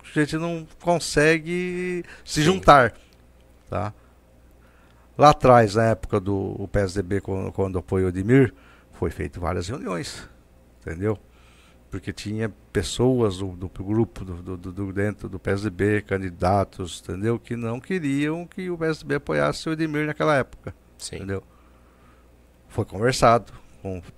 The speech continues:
Speaker 1: os, os postos candidatos, entendeu? Os, e os candidatos também que, que participaram. Então existe realmente esse grupo, depende de, de aceitação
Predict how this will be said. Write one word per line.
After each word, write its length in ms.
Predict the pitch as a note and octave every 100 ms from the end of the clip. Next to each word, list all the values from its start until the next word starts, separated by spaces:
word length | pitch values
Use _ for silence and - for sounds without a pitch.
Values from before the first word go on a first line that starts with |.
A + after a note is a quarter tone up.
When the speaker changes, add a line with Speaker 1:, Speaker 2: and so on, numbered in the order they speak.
| _ -
Speaker 1:
os, 360 | - F#2+ - -
os 180 | - -
postos 540 | - A#2 B2 - -
candidatos, 640 | A2+ G#2 F#2+ E2+ - - - -
entendeu? 300 | F#2 G#2 - - - - - _ _ - _ _ _ _ _ - - - - G2
Os, 300 | G2 F2 -
e 260 | A2+ B2+ C3
os 200 | D#3 -
candidatos 500 | E3 D#3 B2 C3 -
também 360 | D#3 C#3 D3+ - - -
que, 120 | -
que 120 | -
participaram. 640 | C#3 C3+ - D#3 C3 F#2+ F#2+ - - _ - - _ -
Então 160 | - B2+
existe 480 | C#3 C3 F3 - D3
realmente 380 | B2 A2 G#2 -
esse 140 | G#2+
grupo, 540 | G2 G#2+ A#2 B2 D#3+ - - - _
depende 600 | A2+ A2 - B2 A#2+ A2
de, 260 | G#2+ A2+ A2
de 280 | G2+ G#2+ G#2+
aceitação 840 | - B2+ A#2 G#2+ - - C3 A#2+